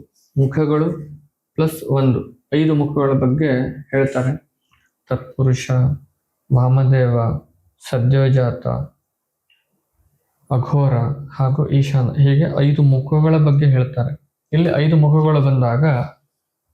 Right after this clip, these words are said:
ಪ್ರತಿಯೊಂದು ಕೂಡ ನಮ್ಮ ಒಂದು ಜೀವನದ ಅವಸ್ಥೆಗಳನ್ನ ಹೇಳ್ತದೆ. ಸದ್ಯೋಜಾತ ಅಂತಂದ್ರೆ ಈಗ ತಾನೇ ಹುಟ್ಟಿರುವಂತಹದ್ದು.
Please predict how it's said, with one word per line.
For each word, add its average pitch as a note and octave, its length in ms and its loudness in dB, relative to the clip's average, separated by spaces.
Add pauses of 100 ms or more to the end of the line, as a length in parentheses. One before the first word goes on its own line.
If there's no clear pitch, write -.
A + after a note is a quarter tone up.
(680)
ಪ್ರತಿಯೊಂದು D#3 520 0
ಕೂಡ C3+ 240 -2 (920)
ನಮ್ಮ C3+ 260 2
ಒಂದು D3 360 0
ಜೀವನದ C3+ 540 0 (160)
ಅವಸ್ಥೆಗಳನ್ನ C#3 800 -2
ಹೇಳ್ತದೆ. C3+ 420 -2 (680)
ಸದ್ಯೋಜಾತ B2+ 600 -2
ಅಂತಂದ್ರೆ B2+ 500 0 (580)
ಈಗ C3+ 320 -2
ತಾನೇ C#3 180 0
ಹುಟ್ಟಿರುವಂತಹದ್ದು. B2+ 920 0